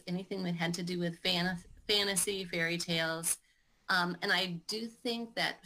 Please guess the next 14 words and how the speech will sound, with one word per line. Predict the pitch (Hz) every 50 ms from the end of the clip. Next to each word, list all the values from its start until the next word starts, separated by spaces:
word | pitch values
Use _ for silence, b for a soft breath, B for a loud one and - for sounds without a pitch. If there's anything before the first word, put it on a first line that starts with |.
| - -
fairy | - 214 214 226 233 233
tales | 233 - - 196 185 180 180 185 180 175
are, | 175 160 151 151 147 147
um, | 147 147 151 160 165 - _ -
tell | 240 240
us | 247 240 -
some | 226 214 196 185 175 170 - _ -
archetypal | 180 190 - - 175 - - - - 175 170 165 - - - - -
truths | - - - 160 151 147 143 139 147 - -
about | - - 143 147 143
our | 143 147 147
lives. | 147 147 156 147 139 135 - - - - - - b b b b b b b -
So | - - - 233 202 185 180 180 156 - - _ _ _ - _ - _ _ - - - -
I | - -